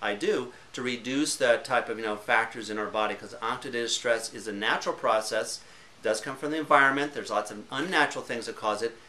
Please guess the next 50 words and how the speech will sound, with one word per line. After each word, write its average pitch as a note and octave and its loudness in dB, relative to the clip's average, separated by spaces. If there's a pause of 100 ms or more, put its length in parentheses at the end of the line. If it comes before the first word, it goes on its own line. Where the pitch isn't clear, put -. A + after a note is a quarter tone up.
(140)
and A2 -4
it's G#2+ -6
how C3 -2
you B2 -4
balance A#2+ 0
that, F#2+ -6
and G2 -8
that's G2+ -6
what G#2+ -8
we G#2+ -12
need G2+ -10
to G#2 -12
do G#2 -6
in G2 -16
terms G#2 -10
of G2 -12
being G2 -10
healthy G2+ -6
and F#2 -12
happy G2 -6
there. E2 -8 (680)
And, G2+ -2
uh, G2 2
also C3+ 4
that A#2+ 2
they, A2 0 (200)
which A2 -4
was G#2+ -4
in C#3 -4
the C3 -2
same A#2 -2
study C#3 -2 (280)
here, A2+ 0
showed A#2 0
that A2+ 2
oxidative B2 0
stress B2 4 (140)
actually B2+ 2
has A#2+ 2
a, A#2 -4
a, A2 -4
a G#2+ -4
big B2+ -4
factor A#2 4
in A2+ -8
terms A#2+ -6
of G#2+ -4
shortening C3+ -4
the A#2 -2
tail D3 0